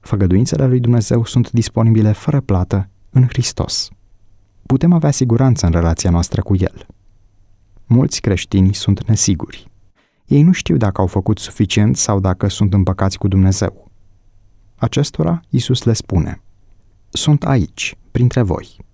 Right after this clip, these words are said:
Sunt aceste biserici perfecte? Au făcut ele toate lucrurile corect?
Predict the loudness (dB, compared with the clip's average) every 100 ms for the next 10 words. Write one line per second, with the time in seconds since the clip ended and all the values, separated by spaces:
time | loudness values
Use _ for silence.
0 | _ _ _ _ _ _ _ _ _ _
1 | _ -6 0 0 0 0 0 -2 -2 -2
2 | -2 -4 -8 -6 -4 -4 -2 -4 -6 -16
3 | -20 _ _ _ _ _ -4 -2 0 -2
4 | 0 0 0 0 2 2 2 0 0 0
5 | 0 -2 -4 -10 -20